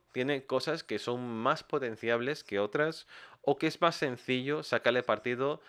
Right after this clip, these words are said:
al nivel que queréis con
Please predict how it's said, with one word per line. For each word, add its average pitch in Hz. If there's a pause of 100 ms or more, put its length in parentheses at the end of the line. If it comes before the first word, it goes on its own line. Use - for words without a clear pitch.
(280)
al 113
nivel 123
que 110
queréis 117 (560)
con 101